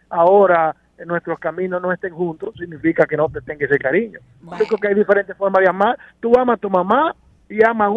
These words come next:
Speaker 1: y, y amas un esposo, amas una pareja, amas a tus hijos. Son amores diferentes. Así para mí, yo amo a una pareja como también puedo amar a una expareja,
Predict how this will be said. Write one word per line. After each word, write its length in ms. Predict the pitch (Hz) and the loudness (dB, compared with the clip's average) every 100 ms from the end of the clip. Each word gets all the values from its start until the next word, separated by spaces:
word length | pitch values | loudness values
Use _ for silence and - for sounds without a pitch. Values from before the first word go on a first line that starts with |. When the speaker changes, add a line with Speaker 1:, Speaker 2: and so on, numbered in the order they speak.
| 233 | -2
Speaker 1:
y, 280 | 202 220 202 | 0 2 4
y 20 | |
amas 160 | 208 226 | 2 0
un 80 | 196 | -4
esposo, 420 | - 208 262 208 | -2 0 0 2
amas 120 | 202 | -2
una 160 | 208 202 | 0 -2
pareja, 380 | 185 185 226 190 | 2 2 2 2
amas 180 | 190 170 | -2 -4
a 60 | |
tus 220 | 196 175 262 | -6 -6 -2
hijos. 260 | 240 156 _ _ _ | -2 -2 _ _ _
Son 240 | - 175 | -2 0
amores 280 | 165 165 175 | 2 2 2
diferentes. 520 | 160 151 170 226 170 139 | 0 -2 0 0 -2 -8
Así 140 | 151 | -8
para 240 | 143 180 | -4 -2
mí, 200 | 196 196 220 _ _ _ - | -2 -4 -8 _ _ _ -6
yo 200 | 147 156 | 0 2
amo 180 | 180 185 | 2 0
a 40 | |
una 200 | 208 220 | 2 0
pareja 420 | 226 240 254 233 | 2 4 4 2
como 240 | 233 220 233 | -4 -6 -10
también 380 | 214 220 269 233 | -10 -8 -6 -6
puedo 160 | 226 | -4
amar 180 | 196 190 | -2 -2
a 40 | |
una 160 | 190 185 | -4 -6
expareja, 520 | 170 - 170 165 - | -6 -6 -2 -2 -2